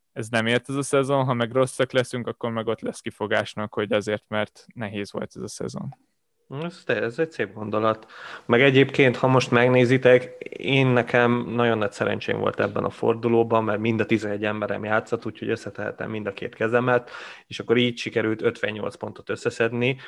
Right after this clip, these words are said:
Speaker 2: úgyhogy még tényleg nagyon jókat is hoztak a játékosaim. És neked meg azt hiszem negyvenet, és akkor most itt húsz pont majdnem, az nem, az azért az nagy különbségnek mondható, de azért nem olyan egetrengetően nagy egyébként. Szóval, és, és azt gondolom, hogy ennél nagyobb különbségek nem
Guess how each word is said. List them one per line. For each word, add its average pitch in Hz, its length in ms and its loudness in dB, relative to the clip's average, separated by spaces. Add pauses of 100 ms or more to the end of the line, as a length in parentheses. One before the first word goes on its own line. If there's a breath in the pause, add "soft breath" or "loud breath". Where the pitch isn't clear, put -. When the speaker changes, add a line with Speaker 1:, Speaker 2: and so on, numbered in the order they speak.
Speaker 2:
úgyhogy 120 260 2
még 120 160 4
tényleg 113 400 2
nagyon 117 280 0
jókat 104 360 -4
is 113 140 -10
hoztak - 360 -10
a 120 40 -2
játékosaim. - 840 -4 (340 loud breath)
És - 140 -10
neked 123 260 4
meg 120 100 2
azt 117 140 0
hiszem 123 160 0
negyvenet, 101 600 -2
és - 180 -8
akkor 117 200 -4
most 123 180 -2
itt 117 100 -8
húsz 151 300 -4
pont 131 340 4
majdnem, 123 420 6
az 110 140 2
nem, 113 520 0
az 110 260 -6
azért 113 280 4
az 110 200 -4 (360)
nagy 123 240 0
különbségnek 110 600 0
mondható, 127 480 2
de 127 120 2
azért 127 260 4
nem 143 160 2
olyan 104 280 0 (180)
egetrengetően 98 840 -8
nagy 101 200 -10
egyébként. - 760 -12 (280 loud breath)
Szóval, 113 380 6
és, 117 180 2
és 127 220 0
azt 139 200 4
gondolom, 120 300 4
hogy 117 140 2
ennél 123 460 2
nagyobb 120 380 0
különbségek 120 580 0
nem 117 200 -2